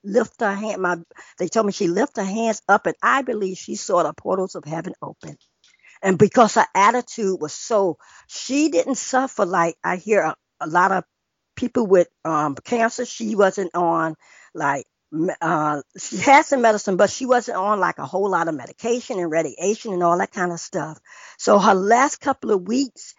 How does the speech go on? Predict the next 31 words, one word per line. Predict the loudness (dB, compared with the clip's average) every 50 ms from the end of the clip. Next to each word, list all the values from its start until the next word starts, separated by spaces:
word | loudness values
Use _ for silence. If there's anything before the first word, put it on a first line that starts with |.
| _
she | -18 -16 -12 -8 -6 -4 -4
would | -4 -6 -10 -12 -10 -4
have | 2 4 4 4 4
some | 2 0 2 2 2 2
pain, | 0 -2 -2 0 0
but | 0 0 0
not | 0 0 0 0 0
like | -2 -4 -4 -6
that | -8 -8 -8
horrific | -10 -14 -12 -6 -4 -4 0 0 0 0 0 -2 -12 -12 -10
pain | -10 -8 -8 -6
that | -4 -4 -4
I've | -4 -6 -4
heard | -4 -4 -4 -4 -4
from | -8 -12 -12 -6 -2
other | -2 0 0 -2
cancer | -4 -4 -6 -6 -6 -8 -10 -10
people. | -8 -8 -8 -8 -6 -2 0 -2 -2 -2 -10 -20 -20 -20 -16 -6 -2
And | 0 0 2 4
God | 6 8 8 8 8 6 2 0
gave | 2 2 2 2 0
me | 0 -4 -4 -4
this | -4 -6 -8 -8
beautiful | _ -6 -4 0 0 0 0 0 -2 -2 -2 -2
tri-, | -2 -6 -6 -6 -6 _ _ -12
tribute | -2 2 2 2 2 2 -2 -4 -4
to | -8 -6
write | -4 0 2 2 2 0 -2 -8
to | -10 -2
my | 0 0 2 2
mom, | 0 0 0 2 2 4 2 2 0